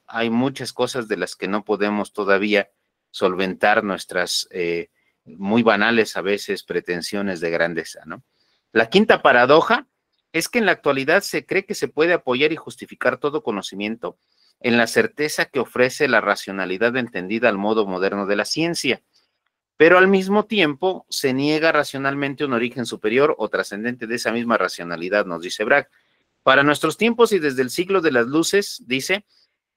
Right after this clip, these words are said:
esto lo dice ya en El reino del hombre, el saber no es apreciado en virtud de sus posibilidades de aplicación técnica, hasta el punto de que la ciencia más importante y más sutil es la astronomía, que da a conocer la existencia y la sabiduría de Dios.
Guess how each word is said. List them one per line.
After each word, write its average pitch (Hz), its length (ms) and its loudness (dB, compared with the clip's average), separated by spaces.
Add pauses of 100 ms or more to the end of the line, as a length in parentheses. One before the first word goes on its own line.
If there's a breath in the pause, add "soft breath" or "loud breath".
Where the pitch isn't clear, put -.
esto 123 320 2
lo 120 140 4
dice 123 280 -4
ya 123 320 4
en 101 140 -2
El 98 80 -4
reino 123 560 0
del 107 160 0
hombre, 151 340 0
el 113 140 -2
saber 143 320 0
no 156 100 -2
es 165 140 -6
apreciado 135 680 0
en 117 120 -4
virtud 101 360 -6
de 127 100 -6
sus 117 180 -12
posibilidades 101 640 -2
de 101 60 2
aplicación 92 560 -8
técnica, 101 500 -4
hasta - 160 -12
el - 80 -10
punto 104 320 -6
de 92 100 -4
que 87 120 -8
la 80 100 -6
ciencia 117 420 -8 (380)
más 127 400 4
importante 117 580 -4
y 104 60 -4
más 113 160 0
sutil 131 420 -8 (540)
es 135 240 4
la 135 80 4
astronomía, 92 720 -4 (360 soft breath)
que 110 120 6
da 127 120 4
a - 60 -4
conocer 165 360 2
la 170 80 2
existencia 143 480 -4
y - 20 -8
la 113 100 0
sabiduría 104 560 0
de 156 120 2
Dios. 190 320 2